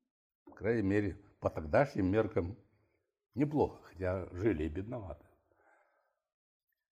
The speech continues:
Когда закончили мы с Наиной институт, мы решили проверить любовь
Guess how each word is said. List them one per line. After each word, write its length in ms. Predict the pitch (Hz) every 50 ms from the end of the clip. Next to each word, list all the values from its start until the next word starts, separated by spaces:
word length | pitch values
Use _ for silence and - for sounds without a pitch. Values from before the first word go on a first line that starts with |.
| _ _ _ _ _ _ _ _ _ _ _ _ _ _ _ _ _ _ _ _
Когда 400 | - - 135 131 180 180 175 - - - - - - - - - _ _ _ _ _ _ _ _ _
закончили 600 | - 110 131 123 - 131 127 110 - - 120 110
мы 100 | 113 113
с 100 | 107 -
Наиной 460 | - 107 110 110 113 110 110 104 101
институт, 500 | 101 101 - - 160 147 196 233 233 233 - - - _ _ _ _ _ _ _ _ _ _ _ _ _ _ _ _ _ _ _ _ _ _ _ _ _ _ _ _ _ _ _ _ _ _ _ _ _ _ _ _ _ _ _ _ _ _ _ _ _ _ _ _ _ -
мы 200 | 98 107 135 175
решили 340 | 180 175 - - 165 156 156
проверить 520 | 151 156 151 156 160 151 151 139 135 -
любовь 340 | 147 151 151 185 233 98